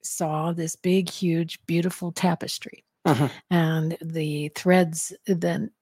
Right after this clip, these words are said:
Speaker 1: you know, were woven through, and how some threads are, you know, they bump up against other threads and then they go off in another direction. That would be the night that you spent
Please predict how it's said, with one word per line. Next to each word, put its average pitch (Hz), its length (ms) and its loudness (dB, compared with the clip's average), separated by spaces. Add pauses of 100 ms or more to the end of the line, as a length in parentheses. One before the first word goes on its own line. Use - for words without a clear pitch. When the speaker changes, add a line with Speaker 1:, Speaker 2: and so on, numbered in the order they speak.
(200)
Speaker 1:
you 196 100 4
know, 156 120 0
were 160 180 0
woven 165 380 2
through, 156 440 0
and 175 140 2
how 175 300 2
some 214 340 6
threads 185 600 6 (420)
are, 175 540 10
you 190 60 6
know, 165 300 2 (160)
they 180 100 4
bump 185 340 4
up 185 160 4
against 190 340 2
other 175 240 2
threads 170 480 0
and 185 160 2
then 180 140 2
they 180 100 0
go 175 160 0
off 165 280 -2
in 175 60 -4
another 165 280 -4
direction. 214 640 4 (440)
That 156 360 -2
would 165 160 -6
be 151 320 -2 (400)
the 165 80 2
night 151 320 -2
that - 100 -10
you 160 100 -4
spent 147 380 -6